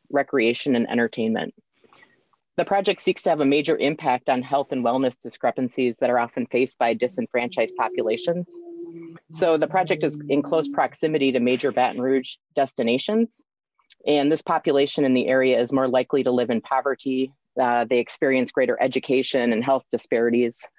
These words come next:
and they lack access to preventative health services. So this effort, this development is seeking to sort of correct or, um, level the playing field in these areas. Um, as a sort of P three type project, they are bringing together state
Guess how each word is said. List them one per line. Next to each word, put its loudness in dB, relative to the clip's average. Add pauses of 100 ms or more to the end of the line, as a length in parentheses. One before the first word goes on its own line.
(120)
and 2
they 2
lack 2
access 0
to -2
preventative -2
health -4
services. -6 (680)
So 0
this 0
effort, 2
this -2
development 0
is -4
seeking 0 (120)
to 2
sort -2
of 0
correct 0
or, 2
um, -2
level 0
the -2
playing 0
field -2
in -2
these -4
areas. -2 (1120)
Um, 2
as 2
a 4 (280)
sort -2
of -2
P -8
three -2
type -2
project, -2
they 2
are 4
bringing 2
together 0
state 0